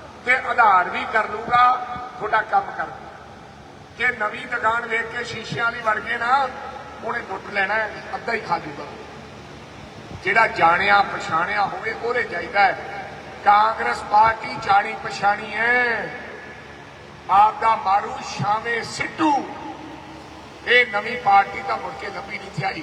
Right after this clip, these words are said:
ਨਾ ਇਸ ਤੋਂ ਬਾਅਦ ਮਾਣੂਕੇ ਜੀ ਨੇ ਚੁਣਾਵ ਲੜਨਾ ਹੈ। ਕਿਉਂ ਆਵੇ ਤੁਹਾਡੇ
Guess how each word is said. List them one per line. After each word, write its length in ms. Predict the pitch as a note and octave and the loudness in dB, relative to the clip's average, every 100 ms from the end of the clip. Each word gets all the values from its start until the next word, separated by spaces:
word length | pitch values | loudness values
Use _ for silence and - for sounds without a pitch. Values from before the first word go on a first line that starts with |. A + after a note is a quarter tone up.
| D3 - | -8 -2
ਨਾ 200 | G3 A3+ | 0 0
ਇਸ 140 | A3+ | -2
ਤੋਂ 180 | - A#3 | -4 -2
ਬਾਅਦ 200 | G#3+ A3 F#3 | -2 -2 -4
ਮਾਣੂਕੇ 480 | F#3 G#3 G#3 G#3 G#3+ | -4 -6 -8 -10 -10
ਜੀ 160 | G#3 G#3 | -8 -8
ਨੇ 180 | G#3 G3+ - - - | -8 -8 -10 -10 -8
ਚੁਣਾਵ 360 | F#3+ F#3 F#3 | -2 0 0
ਲੜਨਾ 260 | F#3 F3 E3 | -2 -4 -8
ਹੈ। 40 | - - - - - - - | -12 -14 -16 -16 -18 -16 0
ਕਿਉਂ 220 | C4+ B3+ | 2 4
ਆਵੇ 280 | B3 B3 A#3+ | 4 4 2
ਤੁਹਾਡੇ 380 | A3 B3 A#3 | 0 0 0